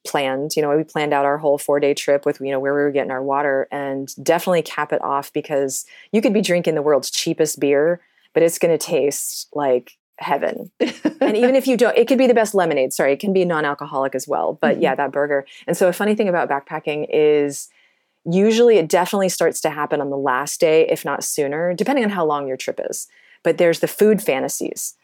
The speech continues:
Speaker 2: <laughs>
Speaker 1: And so,
Speaker 2: Yeah.
Speaker 1: so, like, you're
Speaker 2: Yeah.
Speaker 1: hiking back and you, then you just start talking about what you're gonna eat.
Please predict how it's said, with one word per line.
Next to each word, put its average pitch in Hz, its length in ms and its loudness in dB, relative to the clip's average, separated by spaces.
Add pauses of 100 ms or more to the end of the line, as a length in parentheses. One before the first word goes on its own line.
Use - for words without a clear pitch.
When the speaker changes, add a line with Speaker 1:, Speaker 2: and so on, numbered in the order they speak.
(100)
Speaker 2:
<laughs> 233 180 -4
Speaker 1:
And 214 260 2
so, 165 360 4
Speaker 2:
Yeah. 156 380 4
Speaker 1:
so, 196 220 2
like, 185 160 4
you're 180 100 4
Speaker 2:
Yeah. - 60 -4
Speaker 1:
hiking 208 260 4
back 175 320 2
and 170 80 0
you, 165 160 0
then 175 180 2
you 277 60 2
just 262 140 0
start 233 120 2
talking 165 320 -2
about 139 220 0
what - 140 2
you're 139 100 0
gonna 127 220 -6
eat. - 360 -10